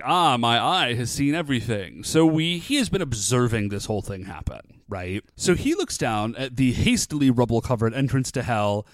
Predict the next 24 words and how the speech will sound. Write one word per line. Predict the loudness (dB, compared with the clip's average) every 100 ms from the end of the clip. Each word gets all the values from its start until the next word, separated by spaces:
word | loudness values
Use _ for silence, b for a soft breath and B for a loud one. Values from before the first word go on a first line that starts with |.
| b b b
and, | -4 -2
like, | -2 -2
just | -2 0
summons | 2 2 2
some | 0 -2
Kiryoku | -6 -2 4 4 4
and | -2 -4 _
blows | -2 0 -2
the | -4
rocks | -6 -8
away. | -12 -16 -20 _ -6
Or | -4 -4 _ _ _ _ _ _ -2
Yurioku, | 2 2 -2 -10 -12
sorry. | -8 -8 -10 -20 B B
Summons, | -4 -2 -2
just | -2 -4 -2
summons | -2 -2
some | -4
Yurioku | -4 -6 0 0 0 -2
and | -2 -2
blows | 0 0
the | 0
rocks | -8 -10
away. | -16 -18